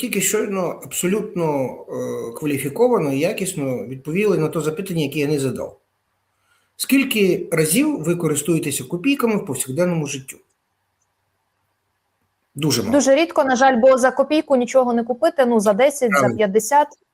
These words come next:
Speaker 1: Правильно, правильно. Більше того, у нас з вами сьогодні з обігу виведені копійки, навіть двадцять п'ять копійок. Лишається п'ятдесят. І то, чесно кажучи,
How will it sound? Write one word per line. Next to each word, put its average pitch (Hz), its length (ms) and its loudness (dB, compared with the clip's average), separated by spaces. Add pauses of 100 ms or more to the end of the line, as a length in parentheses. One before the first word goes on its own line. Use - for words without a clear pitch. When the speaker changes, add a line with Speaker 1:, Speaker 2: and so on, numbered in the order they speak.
Speaker 1:
Правильно, 117 540 -2 (120)
правильно. 101 400 -6 (1200)
Більше 185 380 2
того, 254 420 4
у 160 60 -4
нас 196 260 2
з 160 60 -4
вами 185 540 2
сьогодні 170 440 2
з - 140 -2
обігу 185 400 2
виведені 127 920 -2 (300)
копійки, 160 460 -4
навіть 160 240 0
двадцять 160 260 -2
п'ять 135 160 0
копійок. - 380 -16 (1080)
Лишається 190 400 2
п'ятдесят. - 600 -6 (1700)
І 175 80 -4
то, 233 680 4
чесно 185 320 0
кажучи, 180 840 -2